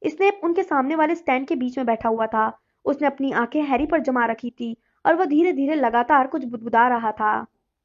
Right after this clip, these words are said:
"वह कुछ कर रहा है, वह झाड़ू पर जादू कर रहा है," हरमाइनी ने कहा।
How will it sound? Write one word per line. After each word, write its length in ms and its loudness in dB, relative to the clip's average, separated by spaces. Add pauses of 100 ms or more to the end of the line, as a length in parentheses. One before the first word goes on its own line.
(100)
"वह 60 8
कुछ 240 2
कर 260 4
रहा 120 8
है, 220 4 (220)
वह 160 8
झाड़ू 240 6
पर 200 2
जादू 360 6
कर 120 6
रहा 220 6
है," 260 2 (220)
हरमाइनी 400 -2
ने 100 -4
कहा। 360 -4